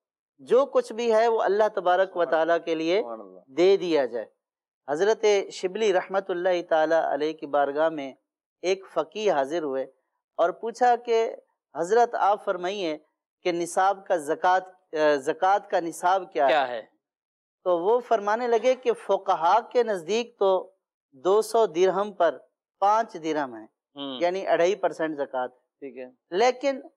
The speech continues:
Speaker 1: ہمارے نزدیک جو ہے وہ، آ، سارے کا سارا مال ہی اللہ تعالیٰ کے راستے میں دے دینا زکوٰۃ ہے۔
Speaker 2: اللہ، دو سو درہم، دو سو درہم ہی دے دو۔
Speaker 1: دو سو درہم، دو سو
Speaker 2: اللہ۔
Speaker 1: درہم ہی دے دینا،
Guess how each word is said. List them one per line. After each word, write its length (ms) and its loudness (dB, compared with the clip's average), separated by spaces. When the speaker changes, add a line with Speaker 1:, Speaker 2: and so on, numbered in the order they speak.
Speaker 1:
ہمارے 600 4
نزدیک 580 -2
جو 140 2
ہے 240 4
وہ، 360 2
آ، 280 2
سارے 480 2
کا 180 2
سارا 420 2
مال 360 2
ہی 200 2
اللہ 260 2
تعالیٰ 380 2
کے 80 -2
راستے 300 0
میں 140 -4
دے 160 0
دینا 240 -4
زکوٰۃ 380 -8
ہے۔ 220 -12
Speaker 2:
اللہ، 560 0
دو 280 0
سو 140 -2
درہم، 340 -2
دو 140 2
سو 120 -2
درہم 320 0
ہی 100 -6
دے 160 -4
دو۔ 120 -4
Speaker 1:
دو 160 4
سو 220 2
درہم، 360 2
دو 200 0
سو 140 0
Speaker 2:
اللہ۔ 120 -2
Speaker 1:
درہم 260 0
ہی 80 -6
دے 160 -2
دینا، 320 -4